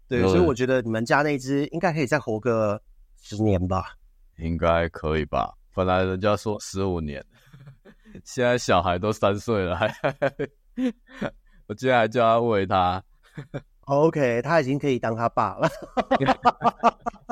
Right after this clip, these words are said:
Speaker 2: <laughs> 真的，不过也蛮感谢他的啦，因为有他的存在才可以一直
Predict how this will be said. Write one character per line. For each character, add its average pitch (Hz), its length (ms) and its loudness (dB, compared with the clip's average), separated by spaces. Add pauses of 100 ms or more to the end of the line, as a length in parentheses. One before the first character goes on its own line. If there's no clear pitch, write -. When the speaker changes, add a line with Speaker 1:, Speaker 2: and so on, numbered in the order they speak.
(880)
Speaker 2:
<laughs> 240 340 -2
真 101 300 0
的， 87 180 -14 (300)
不 139 120 0
过 175 220 2
也 131 100 0 (280)
蛮 120 260 -2
感 92 240 -2
谢 123 220 -2
他 98 240 0
的 92 100 -2
啦， 67 220 -6
因 131 140 -4
为 143 520 0
有 101 180 -2
他 131 160 2
的 131 120 4
存 113 240 -4
在 127 180 2
才 104 140 -4
可 110 180 0
以 104 80 -2
一 110 40 -4
直 92 360 -6